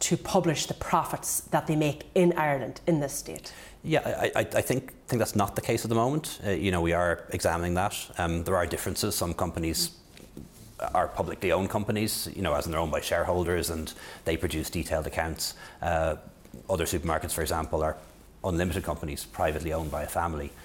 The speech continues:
Speaker 2: So the law is different in those different areas, but, um, it's definitely something that we're examining. And there is some evidence, uh, that some retailers anyway are, um, s-,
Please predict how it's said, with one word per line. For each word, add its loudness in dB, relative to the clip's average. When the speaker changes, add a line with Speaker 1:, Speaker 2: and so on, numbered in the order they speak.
Speaker 2:
So -6
the 0
law 4
is 0
different -2
in -2
those -2
different -4
areas, 0
but, -4
um, 0
it's -6
definitely 0
something -4
that -4
we're -2
examining. -2
And -2
there 2
is 2
some 2
evidence, 0
uh, 2
that 0
some 2
retailers 0
anyway -2
are, 0
um, 0
s-, -2